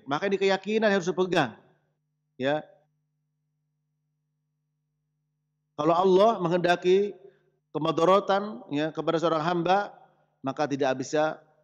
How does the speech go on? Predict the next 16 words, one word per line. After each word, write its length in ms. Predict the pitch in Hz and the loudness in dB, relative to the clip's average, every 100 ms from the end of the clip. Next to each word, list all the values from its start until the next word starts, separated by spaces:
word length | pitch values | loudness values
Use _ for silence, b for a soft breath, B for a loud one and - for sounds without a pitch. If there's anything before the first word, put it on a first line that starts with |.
| _ _ 127 | _ _ -4
ada 160 | 123 | -2
yang 160 | 131 123 | 0 -2
menghalanginya. 640 | 120 120 117 123 110 104 - _ _ _ _ _ _ - | -2 -2 -4 -6 -8 -12 -18 _ _ _ _ _ _ -8
Ya. 240 | 117 123 127 _ _ _ _ _ _ _ _ _ _ _ _ _ | -4 -4 -6 _ _ _ _ _ _ _ _ _ _ _ _ _
Nah, 160 | 127 127 - | -4 -4 -2
kemudian 720 | 160 165 233 240 220 214 196 - _ _ _ _ _ _ | 0 2 2 2 0 -4 -10 -20 _ _ _ _ _ _
ini 160 | 160 196 | -4 -2
keyakinan. 720 | 185 180 175 190 156 123 131 | 0 0 2 2 2 -2 0
Kalau 240 | 175 196 | 2 4
keyakinan 560 | 196 196 196 202 208 196 | 4 2 2 0 0 2
bergeser 560 | 185 185 180 185 196 233 - - - _ _ _ _ _ | 2 2 0 0 0 0 -6 -12 -18 _ _ _ _ _
bahwa 160 | 147 165 165 | 0 0 0
selain 320 | 160 160 160 | 0 -2 0
Allah 320 | 180 208 196 | 0 2 2
bisa 320 | 170 165 175 | 0 0 0
memberikan 800 | 165 156 160 160 160 151 131 113 | -2 -2 -4 -2 -2 -2 -6 -10